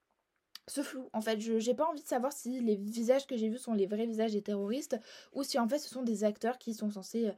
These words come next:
ressembler plus ou moins, euh, plus ou moins au, au, enfin, à ceux qui, qui ont fait ces actes horribles. Bref, mais en tout cas, voilà, les, les bourreaux, hein, si je puis dire, ou en tout cas les complices des bourreaux ou les présumés bourreaux sont identifiables,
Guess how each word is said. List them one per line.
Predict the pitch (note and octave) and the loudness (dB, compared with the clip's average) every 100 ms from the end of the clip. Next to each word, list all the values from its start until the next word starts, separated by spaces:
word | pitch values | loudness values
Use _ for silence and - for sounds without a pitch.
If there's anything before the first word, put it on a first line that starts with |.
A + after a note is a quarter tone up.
| - - _ | -8 -20 _
ressembler | - G#3+ G#3+ G3+ | -10 -4 0 0
plus | G#3+ - G#3 | 0 -6 -8
ou | F#3+ | -4
moins, | G3+ G3+ F#3+ | -4 -2 -4
euh, | F#3 G#3 - | -6 -12 -18
plus | - G#3 | -10 -2
ou | |
moins | G3+ G#3+ | 0 2
au, | G3 - - - | 0 -6 -14 -12
au, | G#3+ F#3+ F3+ - - - - - | -8 -8 -8 -12 -20 -20 -20 -14
enfin, | G#3 F3 G#3+ | -10 -8 -8
à | G3 | -6
ceux | - | -6
qui, | G#3 - G3+ | -6 -10 -14
qui | G#3 F#3 | -12 -12
ont | |
fait | F#3 G#3 | -6 -6
ces | F#3+ | -4
actes | F#3+ F#3+ | -6 -6
horribles. | E3+ E3+ G#3 - - - | -10 -12 -14 -20 -20 -8
Bref, | - G3 - - - | -2 0 -2 -14 0
mais | G#3+ D4 D#4+ | 4 4 2
en | B3+ | 0
tout | G#3+ | -2
cas, | G#3+ B3 | 0 2
voilà, | G3+ - | 2 0
les, | G3 G3 F#3 | 2 4 6
les | G#3 | 4
bourreaux, | E3+ B3+ A#3 B3+ E4 - _ | 0 -2 4 6 6 0 _
hein, | G3+ | -4
si | A3 - | -4 -8
je | - | -6
puis | - G3+ | -4 2
dire, | B3+ | 2
ou | A#3 | 2
en | G#3 | 0
tout | G#3 | 0
cas | B3 | 0
les | |
complices | G#3 A3+ A3 C4+ | 0 -2 -2 -2
des | G#3+ | 0
bourreaux | G3+ G#3 A3 A#3+ | 0 0 0 0
ou | |
les | G3 G3+ | 0 0
présumés | A3+ - A#3 A3+ A3+ | -2 -2 0 2 4
bourreaux | G#3 G#3 G#3 C#4+ | 2 2 0 -2
sont | - C4 C#4+ - | -4 -4 -4 -6
identifiables, | B3+ A3+ G#3+ - - A#3+ A#3+ A#3+ G#3+ | -4 0 0 -2 -2 2 4 4 0